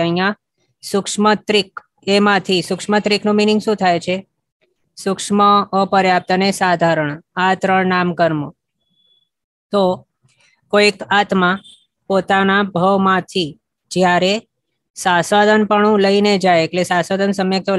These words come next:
લઈને જાય, તો ત્યારે તે કોઈ પણ સૂક્ષ્મ એકેન્દ્રિય તરીકે નહીં જન્મે અથવા તો ઉત્પન્ન નહીં થાય સૂક્ષ્મ એકેન્દ્રિય તરીકે, શાશ્વતન લઈને જાય તો. એ જ રીતે અપર્યાપ્ત ભાવની અંદર તે નહીં જાય,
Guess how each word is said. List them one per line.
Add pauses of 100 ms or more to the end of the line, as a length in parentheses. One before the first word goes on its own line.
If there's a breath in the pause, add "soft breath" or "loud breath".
લઈને
જાય,
તો
ત્યારે (220)
તે
કોઈ
પણ
સૂક્ષ્મ (460)
એકેન્દ્રિય
તરીકે
નહીં
જન્મે (720)
અથવા
તો
ઉત્પન્ન
નહીં
થાય
સૂક્ષ્મ
એકેન્દ્રિય
તરીકે, (180)
શાશ્વતન
લઈને
જાય
તો. (680)
એ
જ
રીતે (520)
અપર્યાપ્ત (160)
ભાવની
અંદર
તે
નહીં
જાય,